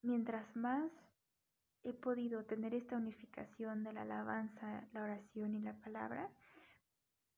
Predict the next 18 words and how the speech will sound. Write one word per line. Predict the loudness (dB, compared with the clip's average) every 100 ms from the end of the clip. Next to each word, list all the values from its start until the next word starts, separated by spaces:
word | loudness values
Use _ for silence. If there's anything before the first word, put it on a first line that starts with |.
| _ _ -2
más | 4 8 8 6 4
veo | 2
los | 2 -2 -2
frutos | -4 -2 -4 -4
en | -4
esa | -4 -4
parte | -4 -6 -6
de | -6
mi | -4 -4
vida. | -4 -6 -4
Desde | -4 -2 -4 -6
que | -4 -2
Dios | 0 -2 -2
puso | -2 0 0
a | -2
la | -2
persona | -4 -6 -4 -2 -2
correcta | -2 -2 -4 -6